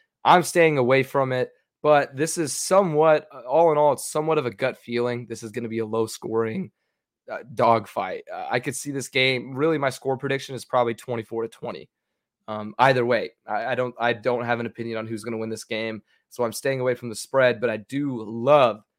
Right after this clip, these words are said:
the under of fifty-nine point five. So round out tier one, we got Nebraska plus ten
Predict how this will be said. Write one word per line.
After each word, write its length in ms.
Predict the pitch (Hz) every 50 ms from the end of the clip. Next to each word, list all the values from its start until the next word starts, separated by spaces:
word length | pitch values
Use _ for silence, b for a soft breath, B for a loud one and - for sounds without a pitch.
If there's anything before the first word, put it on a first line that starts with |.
| _ _ _
the 140 | - 120 - _ -
under 380 | 127 127 127 113 113 107 104
of 200 | - - 104 -
fifty-nine 600 | _ - 120 110 - 117 110 110 110 110 110 110 101
point 300 | _ - 117 110 95 -
five. 380 | - 120 90 82 80 76 -
So 320 | - - 131 120 113 - - _ _ _ _ b b b b b b b b b b b
round 260 | 135 156 175 190 180
out 240 | 185 190 185 - -
tier 240 | - - 180 185 175
one, 400 | 151 131 147 165 170 170 165 139
we 120 | 139 139
got 220 | 127 156 151 139 139
Nebraska 640 | 135 110 - 123 131 143 156 151 - - 160 147 135
plus 500 | - - - - 156 170 170 - - -
ten 420 | - - 147 147 147 151 147 143